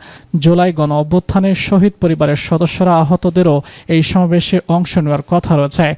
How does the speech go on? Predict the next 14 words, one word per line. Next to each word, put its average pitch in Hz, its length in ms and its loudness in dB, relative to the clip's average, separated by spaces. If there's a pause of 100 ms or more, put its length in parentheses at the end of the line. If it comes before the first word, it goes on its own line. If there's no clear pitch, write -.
ছাত্রদলের 226 640 0
কেন্দ্রীয় 202 340 0
নেতারা 170 480 -2
এসব 170 340 0
তথ্য 185 240 2
জানান। 156 340 0 (160)
এদিকে 226 320 2
ঢাকায় 240 420 2 (160)
ছাত্র 208 380 0
সমাবেশ 208 300 0
সমাবেশে 208 240 0
অংশগ্রহণ 180 760 2
নিয়ে 196 200 2
নেতাকর্মীদের 151 680 -2